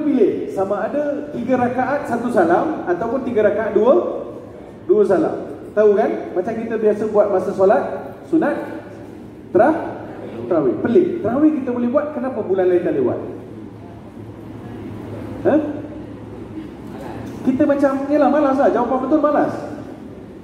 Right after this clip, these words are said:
Bukan ketika tak nak rebut, tapi malas. Malas, malas. Bagi penyakit malas.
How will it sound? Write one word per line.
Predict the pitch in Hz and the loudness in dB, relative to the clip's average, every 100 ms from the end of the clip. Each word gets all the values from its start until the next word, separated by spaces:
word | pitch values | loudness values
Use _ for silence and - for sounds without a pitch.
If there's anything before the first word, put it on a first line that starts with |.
| - - - - - - - - - - - - | -16 -14 -14 -14 -14 -14 -14 -12 -10 -8 -8 -6
Bukan | - 320 320 285 | 2 4 4 2
ketika | 240 262 | 0 0
tak | 233 | 2
nak | 226 262 | 2 4
rebut, | 320 269 | 6 4
tapi | 269 | 4
malas. | 311 311 262 349 - - | 6 6 4 0 -4 -4
Malas, | 226 196 190 190 190 | 0 2 2 0 -4
malas. | 196 185 175 - | -2 -2 -2 -2
Bagi | 233 262 | 0 0
penyakit | - 233 233 | 0 -2 -2
malas. | 208 190 135 | 2 2 2